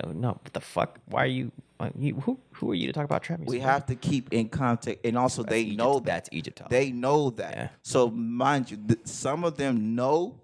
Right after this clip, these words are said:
Speaker 2: this is the Medu Neter and understand that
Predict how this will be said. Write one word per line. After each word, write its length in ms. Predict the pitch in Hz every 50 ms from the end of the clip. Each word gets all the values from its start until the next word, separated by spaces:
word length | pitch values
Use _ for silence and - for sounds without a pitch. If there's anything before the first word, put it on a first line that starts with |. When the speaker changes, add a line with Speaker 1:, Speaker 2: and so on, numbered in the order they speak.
| - - - - - _
Speaker 2:
this 220 | - 143 139 - -
is 100 | 143 127
the 100 | 131 135
Medu 300 | 131 147 151 156 151 151
Neter 400 | 151 160 165 170 - - 180 147
and 100 | 143 - - -
understand 680 | 120 123 117 120 117 - - 123 127 143 156 170 180 175 - - - - _ -
that 340 | 123 123 117 - - -